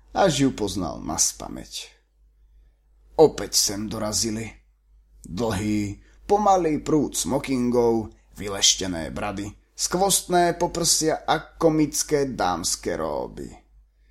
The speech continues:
Absurdné róby. Každá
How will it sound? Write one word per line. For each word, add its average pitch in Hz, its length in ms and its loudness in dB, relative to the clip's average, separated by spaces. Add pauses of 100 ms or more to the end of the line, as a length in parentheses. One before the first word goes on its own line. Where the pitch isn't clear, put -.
(480)
Absurdné 87 800 0
róby. 55 480 -12 (880)
Každá 101 480 -2